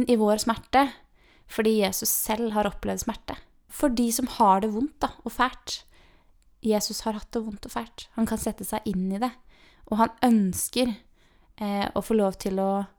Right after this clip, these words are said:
være med og helbrede det vonde da. Gjennom å lese Bibel, og gjennom å på en måte gjøre seg kjent med disse bibelhistoriene da, så tror jeg det der perspektivet der kanskje også kan vokse fram da.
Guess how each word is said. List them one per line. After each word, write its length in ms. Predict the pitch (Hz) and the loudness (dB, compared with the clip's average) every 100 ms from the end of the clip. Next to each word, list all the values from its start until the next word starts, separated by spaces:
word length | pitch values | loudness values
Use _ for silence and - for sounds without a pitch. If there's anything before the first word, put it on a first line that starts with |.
| _ _ - | _ _ -2
være 440 | 196 220 190 180 | 4 4 4 0
med 400 | 180 185 196 - | -2 -2 -4 -4
og 300 | 185 185 190 - - | -4 -2 -4 -8 -6
helbrede 500 | 220 208 185 185 180 | -2 0 0 0 -2
det 140 | 185 220 | -2 0
vonde 240 | 247 208 | 2 2
da. 140 | 262 214 - _ _ - | 0 0 -8 _ _ -2
Gjennom 360 | 220 202 202 | 0 2 0
å 80 | 208 | 0
lese 240 | 202 220 | 0 -2
Bibel, 480 | 202 190 180 - 208 208 | -4 -4 -6 -4 -2 0
og 120 | 208 | 0
gjennom 280 | 202 185 190 | 0 0 -2
å 40 | 196 | -4
på 80 | 214 | -6
en 60 | |
måte 140 | 208 214 | 0 0
gjøre 200 | 202 - | 0 -4
seg 80 | |
kjent 720 | - - 240 233 247 - - - _ _ _ 226 | -6 -4 -2 -2 -4 -6 -10 -10 _ _ _ -2
med 480 | 214 240 269 262 | 0 2 0 -2
disse 160 | 214 214 | -2 -4
bibelhistoriene 880 | 185 180 170 175 185 190 180 180 185 | -2 -4 -4 -6 -6 -6 -6 -6 -6
da, 140 | 185 - _ _ _ _ | -8 -10 _ _ _ _
så 200 | - - - _ | -6 -6 -8 _
tror 300 | - 220 208 | -4 0 0
jeg 100 | 220 | 0
det 100 | 214 | 0
der 440 | 202 190 190 196 202 - | -2 -2 -4 -6 -10 -10
perspektivet 680 | 214 220 - - 190 196 196 | -10 -10 -14 -12 -10 -6 -6
der 160 | 190 | -8
kanskje 300 | - 196 220 | -6 -6 -6
også 100 | 202 | -6
kan 160 | 208 214 | -6 -6
vokse 320 | 240 - - | -6 -8 -10
fram 260 | 196 220 247 | -8 -6 -4
da. 80 | 233 | -6